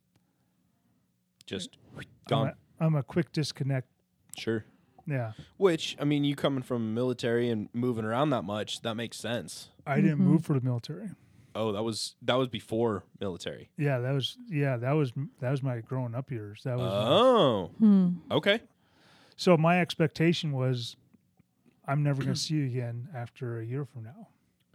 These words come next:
Speaker 1: Gotcha.
Speaker 2: In fact, it was really eighteen times within the first fifteen years.
Speaker 3: Wow.
Speaker 1: Wow. Yeah.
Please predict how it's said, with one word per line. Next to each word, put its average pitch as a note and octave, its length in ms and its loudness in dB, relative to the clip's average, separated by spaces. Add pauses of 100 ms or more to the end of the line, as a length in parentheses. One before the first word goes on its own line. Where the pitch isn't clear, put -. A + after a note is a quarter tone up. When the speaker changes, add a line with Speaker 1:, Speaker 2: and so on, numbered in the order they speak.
(320)
Speaker 1:
Gotcha. D#2 500 -8 (640)
Speaker 2:
In D3+ 60 -2
fact, D3+ 280 2
it D#3 80 2
was C#3+ 240 2
really C#3+ 460 2 (180)
eighteen D3+ 320 -2
times C#3 400 -2
within C3 360 -4
the B2 80 -6
first B2+ 420 -6 (680)
fifteen C#3 560 -6
years. D#3 500 -14 (720)
Speaker 3:
Wow. D#3+ 300 -10
Speaker 1:
Wow. F#2+ 240 -14 (2000)
Yeah. A#2 180 0